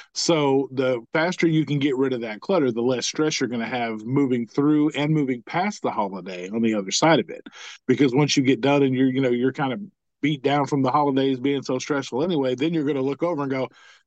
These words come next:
"Oh, that box is still there. Now I gotta deal with that shit." So, you know, if you take it in stride and kinda move through it in sections,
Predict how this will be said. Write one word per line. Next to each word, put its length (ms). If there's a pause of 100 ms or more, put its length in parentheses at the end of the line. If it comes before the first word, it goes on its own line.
(140)
"Oh, 180 (320)
that 140
box 300
is 80
still 220
there. 220
Now 160
I 80
gotta 160
deal 140
with 100
that 260
shit." 260 (320)
So, 400 (360)
you 140
know, 140
if 100
you 80
take 260
it 60
in 140
stride 320
and 80
kinda 220
move 280
through 220
it 60
in 120
sections, 640